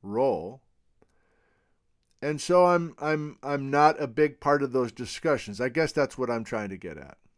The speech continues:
that I'm different than everybody else, and therefore with these kind of traditional roles and traditional meetings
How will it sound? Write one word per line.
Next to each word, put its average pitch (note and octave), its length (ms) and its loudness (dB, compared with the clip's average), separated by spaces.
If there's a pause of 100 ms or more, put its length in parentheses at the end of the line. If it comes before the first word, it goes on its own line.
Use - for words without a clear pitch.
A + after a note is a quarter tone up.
(720)
that A#2+ 120 0
I'm A#2 320 -6
different F3 380 -2
than D#3 160 -4
everybody C#3 520 0
else, C#3+ 460 0 (640)
and A2+ 180 -8
therefore C#3 520 4
with C3 280 0
these C3 280 -4
kind B2+ 260 -2
of - 300 -8
traditional D3 960 -2
roles C#3+ 720 4 (300)
and G2+ 160 -12
traditional C3 1040 -2 (180)
meetings B2 760 -4